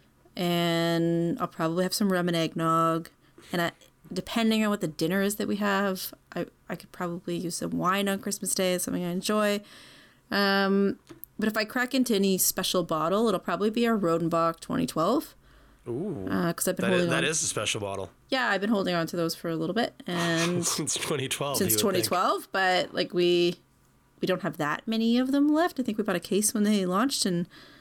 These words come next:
Speaker 1: um, we've been gifting them for different occasions and stuff. So I think we may only have one left, but if I can think of a,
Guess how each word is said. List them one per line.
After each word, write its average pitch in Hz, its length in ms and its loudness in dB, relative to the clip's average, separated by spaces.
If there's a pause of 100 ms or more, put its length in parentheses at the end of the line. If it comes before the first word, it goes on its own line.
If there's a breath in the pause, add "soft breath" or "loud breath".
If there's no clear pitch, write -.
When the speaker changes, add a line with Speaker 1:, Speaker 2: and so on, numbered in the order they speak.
(380 loud breath)
Speaker 1:
um, 85 720 -2 (540)
we've 165 100 -4
been 165 120 -2
gifting 240 320 0
them 226 140 2
for 226 140 -2
different 214 240 0
occasions 208 400 2
and 202 100 -2
stuff. 208 220 -2
So 180 340 0 (520 loud breath)
I - 20 -4
think 262 160 0
we 214 80 2
may 175 160 2
only 185 160 2
have 160 140 0
one 160 240 0
left, 233 400 -4
but 180 100 -2
if 180 140 -4
I 175 60 -4
can 202 160 -10
think 180 180 -6
of 170 80 -4
a, 165 240 0